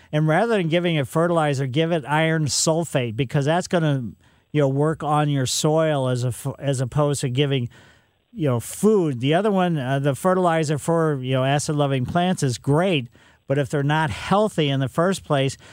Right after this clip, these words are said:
you, it's like when we're, you know, people or your pets or anything else, if they're not feeling well,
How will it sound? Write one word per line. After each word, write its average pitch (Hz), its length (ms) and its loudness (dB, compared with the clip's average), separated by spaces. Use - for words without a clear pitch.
you, 143 240 0
it's 139 260 -4
like 160 260 0
when 156 220 0
we're, 135 260 -2
you 156 160 -2
know, 123 60 0
people 180 640 0
or 131 120 0
your 117 120 -2
pets 170 360 -2
or 151 80 0
anything 143 340 0
else, 160 260 -2
if 143 140 -2
they're 147 120 0
not 156 240 0
feeling 175 540 0
well, 135 380 0